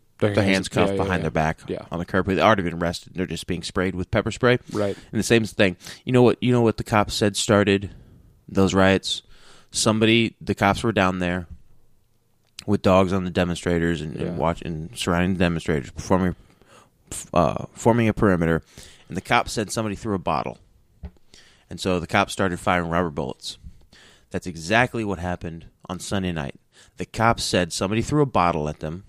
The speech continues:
Speaker 1: Yeah.
Speaker 2: And they s-, they fired rubber bullets into the crowd.
Speaker 1: Right.
Speaker 2: That's what happened. It was a peaceful demonstration
Speaker 1: Yeah.
Speaker 2: or a peaceful vigil to mourn the passing of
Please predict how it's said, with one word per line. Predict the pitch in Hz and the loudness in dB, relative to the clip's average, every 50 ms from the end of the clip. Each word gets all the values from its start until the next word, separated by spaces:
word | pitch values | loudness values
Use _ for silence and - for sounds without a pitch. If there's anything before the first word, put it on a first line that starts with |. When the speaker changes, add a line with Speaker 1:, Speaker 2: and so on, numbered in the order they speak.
| - | -12
Speaker 1:
Yeah. | - - 107 101 98 95 - - - _ _ _ - - - _ | -6 -4 -4 -4 -4 -8 -14 -16 -20 _ _ _ -20 -20 -20 _
Speaker 2:
And | - 92 92 95 95 | -8 -6 -4 -2 0
they | 95 95 | 0 0
s-, | - - - | -2 -4 -8
they | - 98 - 113 113 143 | -10 -8 -2 2 4 4
fired | 139 - - 120 95 90 82 82 85 80 - - _ - | 4 4 4 4 4 4 4 2 0 -2 -4 -10 _ -8
rubber | - 92 80 98 87 | -8 -4 -4 -4 -4
bullets | - 92 87 87 - - | -2 -2 -4 -4 -4 -4
into | 87 85 78 | -6 -6 -6
the | 73 | -6
crowd. | - - - 50 52 62 - _ _ _ _ | -6 -6 -6 -6 -6 -8 -10 _ _ _ _
Speaker 1:
Right. | - 110 104 92 92 - - | -12 -12 -12 -12 -12 -12 0
Speaker 2:
That's | - 110 117 - 120 | 2 2 2 4 2
what | 127 | 2
happened. | 113 117 110 101 - 71 67 - _ _ _ | 2 2 2 2 0 -6 -10 -10 _ _ _
It | - | -8
was | - | -8
a | 95 | -6
peaceful | - - - 175 170 - - 156 156 143 | 0 4 6 6 6 4 2 0 0 4
demonstration | 135 135 131 151 143 - 120 101 98 - - 107 101 104 104 _ _ _ | 4 4 4 2 0 0 2 0 0 0 -2 -6 -8 -8 -12 _ _ _
Speaker 1:
Yeah. | - 110 107 | -6 -4 0
Speaker 2:
or | 110 104 | 2 2
a | 95 | 2
peaceful | - - 143 156 - - - 143 127 | 2 2 2 2 2 0 0 0 -2
vigil | 107 95 98 120 123 104 - 101 92 95 101 - - _ _ _ - _ _ _ _ _ - - | -2 0 4 4 4 4 4 0 0 0 -2 -4 -12 _ _ _ -20 _ _ _ _ _ -12 -2
to | - 127 | 0 2
mourn | 107 107 110 117 123 127 131 131 120 | 4 4 4 6 6 6 4 4 2
the | 110 | -2
passing | - 113 107 107 98 - - 110 104 107 - | 0 2 4 4 2 2 -2 -4 -4 -6 -4
of | - 92 92 87 87 87 - - | -2 -2 -2 -2 -2 -6 -12 -20